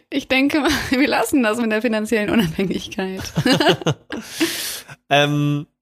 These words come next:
Speaker 2: also es sind,
Speaker 1: Oh
Speaker 2: um
Speaker 1: Gott.
Speaker 2: genau zu sein, dreitausendeinundneunzig Euro, die man im Monat ansparen müsste.
Speaker 1: Nee, das ist ja
Speaker 2: Oder
Speaker 1: schön.
Speaker 2: man müsste ein Guthaben haben von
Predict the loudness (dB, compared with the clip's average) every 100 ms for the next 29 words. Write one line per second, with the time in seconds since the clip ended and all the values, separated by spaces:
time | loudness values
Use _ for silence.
0 | _ 0 2 2 0 -4 -4 -2 0 2
1 | 2 2 2 2 2 2 2 2 2 0
2 | 0 -2 -2 -2 -2 -2 -2 -2 -2 0
3 | 0 -2 -2 -2 -2 -2 -2 -4 -4 -4
4 | -2 0 0 -2 -4 -10 -14 -6 -2 0
5 | 0 0 -2 -4 _ _ _ -4 0 2
6 | 2 4 4 6 4 2 -2 -10 _ _
7 | _ -2 0 2 2 2 0 0 0 0
8 | -2 -2 -2 0 -2 -4 -2 0 0 -2
9 | -8 _ _ _ _ _ _ _ 2 2
10 | 2